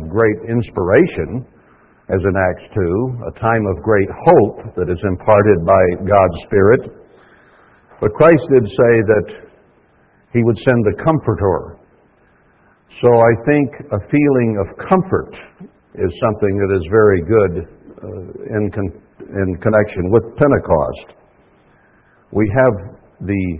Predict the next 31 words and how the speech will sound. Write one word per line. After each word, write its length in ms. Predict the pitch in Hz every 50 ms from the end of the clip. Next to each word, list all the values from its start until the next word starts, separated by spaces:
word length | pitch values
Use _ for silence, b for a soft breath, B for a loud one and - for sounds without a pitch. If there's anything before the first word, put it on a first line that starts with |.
| 92 98 - - -
solace, 400 | 151 151 139 107 90 85 - - - -
the 140 | 95 92 - -
comfort, 480 | - 156 156 143 - - 95 76 - - -
the 420 | - 101 92 - 90 90 92 92 90 90 85 - -
feeling 500 | - 151 170 156 135 107 87 80 82 90 98
of 160 | 95 92 82 82
being 340 | 113 113 104 101 98 95 - -
protected, 640 | 104 - - - 139 143 - - - 98 95 98
that 320 | 101 92 101 101 92 87 -
we 140 | - 107 107 101 90
have 400 | 98 117 113 107 101 92 87 - - - -
help 240 | - 151 156 151 - 180
there 320 | 95 95 92 95 98 104 107
anytime 480 | 107 107 104 107 120 120 110 107 101
we 160 | 98 101 98
want 160 | 92 98 95 82 -
to 40 | - -
call 240 | - 143 139 131 123 110 98 87
on 160 | 80 73 69
it. 60 | - - - b b b b b b b b b _ -
So 120 | 139 135
it 80 | 117 131
gives 160 | 165 151 113
us 160 | - 123 98 110 110
a 120 | - -
comfort 360 | 147 135 123 - 113 107 98
level, 480 | 104 107 104 98 104 104 98 101 104 B B B B B B B B B B B B - -
uh, 280 | - - 92 95 92 98 104 107 -
that 180 | 107 117 113 92 101
they 140 | 131 160 190 147 117 104
had 160 | 95 95 104